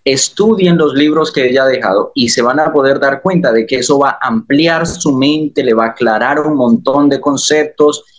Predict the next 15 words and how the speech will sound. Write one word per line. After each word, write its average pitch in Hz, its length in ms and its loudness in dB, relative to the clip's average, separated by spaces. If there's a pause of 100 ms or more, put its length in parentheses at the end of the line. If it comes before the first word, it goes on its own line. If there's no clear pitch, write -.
(140)
le 113 80 0
va 117 100 2
a 120 40 0
ayudar 151 300 2
a 151 100 -4
que 131 180 -2
su 113 360 -2
vida, 180 360 0
su 160 280 -2
fe 147 360 0
sea 135 300 -4
cimentada 131 880 0
sobre 107 380 -2
Cristo 110 340 -4
Jesús. 113 560 -8